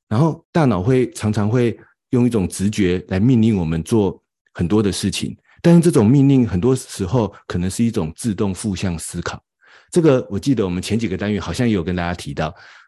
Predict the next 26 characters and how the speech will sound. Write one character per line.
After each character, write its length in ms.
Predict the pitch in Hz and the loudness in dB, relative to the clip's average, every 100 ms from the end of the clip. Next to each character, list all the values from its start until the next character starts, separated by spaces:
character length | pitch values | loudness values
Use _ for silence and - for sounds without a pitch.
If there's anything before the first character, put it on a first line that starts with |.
| - | -8
就 80 | 113 | -6
是 400 | 117 110 92 - | -2 -2 -2 -8
关 200 | - 113 | -6 -2
于 220 | 110 92 90 | -2 -2 -6
所 180 | 82 | -8
谓 140 | 90 98 | -6 -6
的 160 | 90 | -6
负 160 | 85 123 | -6 -2
面 220 | 104 95 | -2 -2
情 220 | - 76 | -6 -10
绪， 320 | 78 95 78 - _ _ | -10 -8 -8 -10 _ _
关 200 | - 117 | -4 -2
于 160 | 101 98 | -2 -4
这 120 | 98 | -6
种 220 | 98 85 | -8 -8
负 160 | 80 120 | -6 -2
面 220 | 110 101 | 0 -2
思 200 | 95 - | -4 -10
考、 220 | - 92 | -8 -8
焦 260 | 78 107 104 | -6 -4 -2
虑 200 | 104 92 | -2 -2
应 160 | 98 95 | -2 -4
该 120 | 90 | -6
怎 120 | 71 | -10
么 100 | 71 | -12
办。 180 | 85 | -10